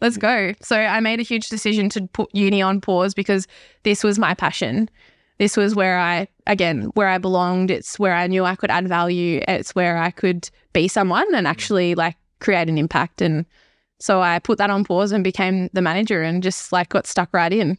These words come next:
Speaker 2: Fuck, I love that. What's your message for the owners out there right now for how they think about members, how they think about their team?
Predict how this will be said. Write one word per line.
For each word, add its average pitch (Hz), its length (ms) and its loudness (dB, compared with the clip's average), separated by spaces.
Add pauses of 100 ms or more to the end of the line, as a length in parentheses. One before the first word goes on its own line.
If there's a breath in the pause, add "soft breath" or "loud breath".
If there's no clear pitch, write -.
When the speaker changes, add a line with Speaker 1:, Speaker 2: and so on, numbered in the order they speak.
(200)
Speaker 2:
Fuck, 110 260 -14 (100)
I 98 60 -2
love 104 280 4
that. 101 200 -2 (680 soft breath)
What's 208 360 0
your 247 120 4
message 165 480 -2
for - 240 -2
the 131 100 4
owners 104 320 0
out 92 200 0
there 95 220 0
right 98 240 0
now 95 380 -2 (120)
for 101 520 0 (100)
how 143 140 0
they 151 140 0
think 147 180 0
about 139 160 -2
members, 117 380 0
how 123 100 0
they 113 140 0
think 117 160 0
about 101 140 0
their 98 100 0
team? 95 400 -6